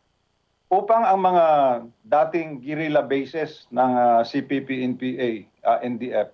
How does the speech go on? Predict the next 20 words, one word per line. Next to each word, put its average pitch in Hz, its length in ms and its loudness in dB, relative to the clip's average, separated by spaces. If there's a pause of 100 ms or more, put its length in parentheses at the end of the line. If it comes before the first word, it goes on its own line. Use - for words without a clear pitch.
ah, 104 240 0
triad 107 400 0 (880)
ay 165 160 2
malagyan 185 480 2
na 180 80 2
natin 170 320 2
ng 160 140 -2
development. 139 640 0 (840)
Kasi 170 240 2
pag 165 160 0
hindi 147 240 -2
natin 185 320 0
i-develop 147 760 -2
ito, 110 300 -6 (640)
ay 151 140 2
pabalik-balik 160 800 2
lang 151 100 0
ang 147 220 0
ating 139 240 -4
problema. 120 560 -2